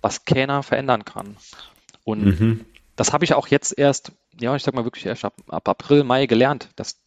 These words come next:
Speaker 1: die, ist jetzt vielleicht in den Medien auch drin, vorher war das für mich nicht offensichtlich, ich habe auch mit Wirtschaft nicht so viel am Hut,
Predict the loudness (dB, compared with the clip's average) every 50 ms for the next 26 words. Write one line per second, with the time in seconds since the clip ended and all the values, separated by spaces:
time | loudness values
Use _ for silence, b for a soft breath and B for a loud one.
0 | _ -14 -10 -10 -10 -12 -14 _ _ _ _ _ _ _ _ -20 B B B B
1 | -4 0 0 0 -2 0 0 2 0 0 0 -4 -8 -6 -4 -2 2 2 0 0
2 | 0 -6 -6 -6 -6 -2 -2 -2 -2 -2 -2 0 2 2 4 4 2 2 0 -4
3 | -6 -10 -10 -10 -10 -10 -10 -10 -10 -12 -10 -10 -12 -12 -12 -12 -14 -14 -14 -14
4 | -12 -10 -6 -6 -6 -6 -8 -8 0 0 0 2 0 -2 -2 -2 -4 -4 -4 -2
5 | 0 0 0 0 2 0 0 0